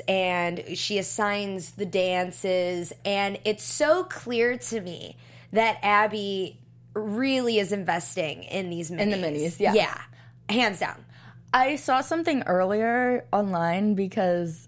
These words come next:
Speaker 2: I mean, I'm obsessed with this show again.
Speaker 1: <laughs>
Speaker 2: I, I watch stuff online.
Speaker 1: Yay!
Speaker 2: Okay.
Speaker 1: Go, girl.
Speaker 2: Um, I saw something earlier that said Abby is a little better at, like,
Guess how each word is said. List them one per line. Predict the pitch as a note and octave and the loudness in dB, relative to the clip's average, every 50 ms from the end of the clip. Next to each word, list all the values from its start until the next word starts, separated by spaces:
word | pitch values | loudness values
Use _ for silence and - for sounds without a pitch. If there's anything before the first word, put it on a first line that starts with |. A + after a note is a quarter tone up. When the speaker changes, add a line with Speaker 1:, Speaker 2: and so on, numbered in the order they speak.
| - - | -8 -4
Speaker 2:
I | F#3 | -2
mean, | F#3+ F3 E3 E3 - - - - - - - - - - - - - - - - - - | -2 -2 -2 -4 -6 -8 -14 -20 -20 -20 -20 -20 -20 -20 -20 -20 -20 -20 -20 -10 -6 -4
I'm | F3+ F3+ F#3 | -2 -2 -2
obsessed | F#3+ F#3+ - - - - - A#3 A3+ A3 - - | -4 -6 -8 -12 -12 -4 0 0 0 0 -2 -8
with | A#3+ A3+ | -8 -6
this | - - - | -6 -6 -4
show | - A3+ F#3 F3 | -2 0 2 2
again. | G3+ A3+ G#3+ A#3+ A#3 B3 B3 A3 | 2 2 4 4 6 6 6 6
Speaker 1:
<laughs> | D4+ C#4+ - D4 | 6 6 6 6
Speaker 2:
I, | C#4+ A#3 A#3+ B3+ B3 G3+ - | 6 6 6 4 2 4 4
I | - G#3+ A3 G#3 F3+ E3+ - - - - - | 4 2 2 0 -4 -8 -12 -20 -18 -2 0
watch | A#3 A3+ A3+ A3 - | 2 2 2 -2 -6
stuff | - - A3+ A3+ A3+ | -2 0 0 0 2
online. | A3 G#3+ G#3 F#3 F3 F3 E3+ E3+ F3+ F3+ E3+ - | 2 0 2 2 2 2 2 2 0 -2 -2 0
Speaker 1:
Yay! | B3+ D4 | 0 2
Speaker 2:
Okay. | D4 D4+ D4+ D4+ D4+ D4 C#4+ C#4+ C#4+ C4+ B3+ A#3 G#3 - - - - - | 2 4 2 2 2 2 2 2 2 2 0 0 -2 -6 -12 -18 -12 -8
Speaker 1:
Go, | A3+ A3+ A3+ | -6 -6 -4
girl. | G#3+ G3+ G3 G3 G3+ - | -4 -2 -2 -2 2 2
Speaker 2:
Um, | G#3 G#3 G#3 G3+ F#3 F#3 F#3 F#3 E3 - - - | 4 4 4 4 2 0 -2 -4 -6 -8 -4 2
I | - G#3+ A#3+ | 2 2 4
saw | - C4+ C#4+ | 4 2 0
something | C#4 D#4 D#4 D4+ C4 A3+ | 0 0 0 0 0 2
earlier | F#3 G3 G3+ G3 G3+ G#3 G#3 G#3+ | 2 2 2 4 4 2 2 2
that | G3+ G3 G3 - | 2 0 0 2
said | - G#3 G3+ G3+ F#3+ - - - - - - - - - - - - - - - - - - - | 2 2 2 2 0 -4 -10 -18 -20 -20 -20 -20 -20 -20 -20 -20 -20 -20 -20 -20 -20 -20 -10 -4
Abby | - G#3 A3 G3 A3 A3+ A3+ A3+ - - - - - - - | -2 0 0 2 2 2 2 0 0 -4 -10 -18 -20 -4 -2
is | - A#3+ G#3+ A3 | 0 0 0 -2
a | - G#3 | -2 -2
little | A3 A3 G#3+ A3 A3+ A#3 A#3+ B3 B3 | -2 -2 -2 -2 0 0 2 2 0
better | G#3 F#3+ F#3 G#3+ G3+ G#3 G#3+ A#3 A#3 | 0 -2 -2 -2 -2 0 -2 0 0
at, | A#3 A#3 - | 2 0 2
like, | - A#3 A3+ A3+ | 2 0 -2 -2